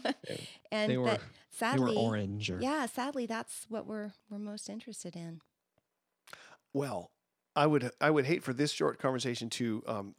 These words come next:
Speaker 3: to preempt a longer conversation about this book, and, and maybe, maybe we, we rub the book that you mentioned, Missy, and the one that Emily mentioned together, and
Speaker 2: Yeah.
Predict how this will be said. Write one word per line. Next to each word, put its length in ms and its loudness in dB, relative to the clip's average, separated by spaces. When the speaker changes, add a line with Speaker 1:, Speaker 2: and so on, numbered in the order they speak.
Speaker 3:
to 100 2
preempt 720 2
a 100 0
longer 300 0
conversation 600 -4
about 260 -4
this 140 -2
book, 360 2
and, 360 -6
and 120 -4
maybe, 440 0
maybe 240 4
we, 180 4
we 340 0
rub 360 2
the 300 2
book 180 0
that 100 -6
you 120 2
mentioned, 340 0
Missy, 320 -2
and 180 -4
the 60 -4
one 200 -2
that 100 -4
Emily 260 -2
mentioned 320 -6
together, 520 -2
and 160 -6
Speaker 2:
Yeah. 180 -6